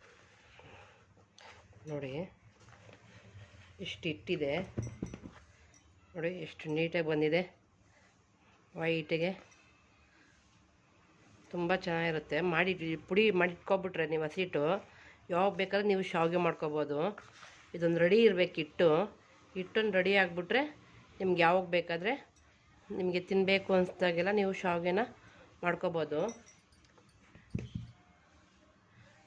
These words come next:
ನೋಡಿ ಇಷ್ಟು ಈ ನಾವೊಂದು ನಾಲ್ಕು, ಮೂರು ಕೆ ಜಿ ರಾಗಿ, ಎರಡು ಕೆ ಜಿ ಅಕ್ಕಿ, ಒಂದು ಕೆ ಜಿ ಗೋಧಿಗೆ ಇಷ್ಟು ಹಿಟ್ಟಾಗಿದೆ. ವೇಸ್ಟು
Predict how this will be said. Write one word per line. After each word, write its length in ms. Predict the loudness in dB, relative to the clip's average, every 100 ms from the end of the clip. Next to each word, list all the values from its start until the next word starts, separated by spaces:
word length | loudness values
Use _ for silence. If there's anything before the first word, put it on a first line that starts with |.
| -10
ನೋಡಿ 180 | -6 -6 -8
ಇಷ್ಟು 240 | -8 -2 0 0
ಈ 20 | 0 0 -2
ನಾವೊಂದು 320 | -2 -2 -2 -2
ನಾಲ್ಕು, 360 | -2 -2 -4 -4 -6 -16 -20 -16 -6
ಮೂರು 160 | -4 -2
ಕೆ 80 | -2 0
ಜಿ 60 | 2
ರಾಗಿ, 340 | 2 0 -2 -6 -6 -12 -10 -4
ಎರಡು 140 | -2 -2
ಕೆ 80 | -2
ಜಿ 60 | 0 -2
ಅಕ್ಕಿ, 240 | -4 -4 -2
ಒಂದು 140 | -2 -2
ಕೆ 60 | -4
ಜಿ 60 | -4 -2
ಗೋಧಿಗೆ 440 | -2 0 0 0 0 -2 -8 -16 -18 -10 -10
ಇಷ್ಟು 200 | -10 -10
ಹಿಟ್ಟಾಗಿದೆ. 600 | -8 2 4 4 0 2 0 -2 -10 -18 -18 -16 -12 -10 -4
ವೇಸ್ಟು 420 | -2 -4 -6 -4